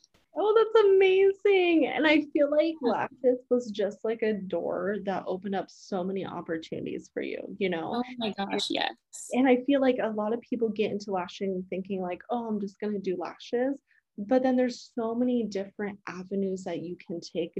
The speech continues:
Speaker 1: just in the lash industry. And you're tapping into each of those different avenues, and you're finding out that you're a leader now, you're an educator, and you're learning all these skill sets that come with it too. And you're making amazing connections with not only, like,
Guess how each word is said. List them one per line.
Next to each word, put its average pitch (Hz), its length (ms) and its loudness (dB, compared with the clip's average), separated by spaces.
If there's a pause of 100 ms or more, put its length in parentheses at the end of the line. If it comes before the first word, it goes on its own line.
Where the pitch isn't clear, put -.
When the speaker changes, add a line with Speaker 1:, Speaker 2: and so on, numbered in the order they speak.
Speaker 1:
just 196 460 -8
in 185 100 -10
the 151 80 -6
lash 131 340 -12
industry. - 580 -10 (240)
And 220 160 4
you're 247 140 4
tapping 202 580 -6
into 185 520 -6
each 190 260 -6
of 196 60 -4
those 180 200 -4
different 170 300 -6
avenues, 180 460 -6
and 196 140 -4
you're 202 200 -2
finding 208 380 -2
out 196 180 -4
that 185 140 0
you're 175 180 -4
a 170 80 -2
leader 196 380 -2
now, 196 340 -4 (240)
you're 190 140 2
an - 140 -4
educator, 196 760 -4 (220)
and 233 120 4
you're 220 140 4
learning 220 360 0
all 214 240 -6
these 202 260 -8
skill 185 320 -6
sets 190 300 -8
that 170 140 -8 (100)
come 175 140 -6
with 151 220 -8
it - 160 -8
too. - 440 -6 (280)
And 254 260 6
you're 233 140 6
making 220 320 0
amazing 233 720 0
connections 214 800 -4
with 214 180 0
not 214 220 -2
only, 233 240 4
like, 196 320 0